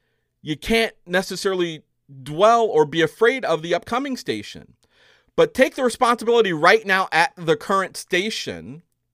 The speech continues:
You can't avoid it. Don't try to evade it because that responsibility will help you get to the next station.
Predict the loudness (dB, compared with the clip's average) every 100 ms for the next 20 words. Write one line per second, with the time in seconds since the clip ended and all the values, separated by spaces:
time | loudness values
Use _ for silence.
0 | _ _ _ _ _ _ _ _ _ -12
1 | -6 0 2 2 8 8 6 -2 -14 _
2 | _ _ _ _ _ _ _ _ _ _
3 | _ _ -20 -6 2 2 0 -2 0 0
4 | -2 _ -10 -6 -4 -4 0 -2 -2 -8
5 | _ _ _ _ _ _ _ _ _ _
6 | _ _ _ _ _ -8 2 4 4 2
7 | 0 0 0 0 0 2 2 2 0 0
8 | 0 2 0 0 -4 -8 -6 -6 -6 -8
9 | -6 -2 -2 -4 -8 -8 -8 -12 -20